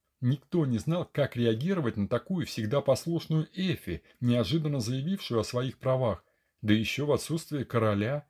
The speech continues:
«Ну и ладно», думала Эфи, «пускай себе беспокоится». Взглянув на коробки, она приготовилась взяться за дело, которое и так откладывалось слишком долго. Эфи хотела знать правду.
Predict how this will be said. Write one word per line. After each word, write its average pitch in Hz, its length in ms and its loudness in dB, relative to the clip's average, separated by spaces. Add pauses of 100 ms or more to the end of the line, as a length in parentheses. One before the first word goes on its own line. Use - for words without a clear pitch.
(520)
«Ну 123 260 4
и 190 40 2
ладно», 165 500 0 (140)
думала 143 480 -2
Эфи, 131 220 -14 (300)
«пускай 180 480 -6
себе 107 260 -2
беспокоится». 95 800 -6 (680)
Взглянув 110 480 -4
на 110 100 -6
коробки, 143 520 -4 (180)
она 160 260 0
приготовилась 110 720 0
взяться 110 400 -4
за 107 160 -2
дело, 151 260 -2
которое 117 440 -2
и 117 140 -4
так 147 260 0
откладывалось 113 640 2
слишком 110 440 -4
долго. 92 460 -4 (540)
Эфи 151 420 -6
хотела 143 520 -2
знать 123 360 -4
правду. 92 540 -2